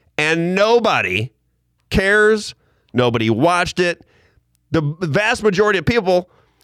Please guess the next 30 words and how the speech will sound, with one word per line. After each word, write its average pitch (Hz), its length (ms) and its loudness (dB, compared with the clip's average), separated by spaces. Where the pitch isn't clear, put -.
saw 180 260 0
just 175 240 -4
little 185 180 0
clips 214 340 -2
from 170 160 -2
Facebook 160 480 -2
or 160 80 0
Twitter, 151 300 2
wherever 139 220 2
they 147 80 0
saw 180 180 0
it. 156 80 0
They 208 80 -4
didn't 277 140 0
sit 214 120 0
down 156 160 0
and 123 80 0
watch 120 220 0
that 120 160 -2
nonsense. 110 540 -4
It's 196 160 0
depressing 240 640 -2
because 175 380 0
you 214 120 0
need 220 280 -2
a 277 80 2
party 175 640 0
that 180 180 -2
can 170 240 0
win 202 500 0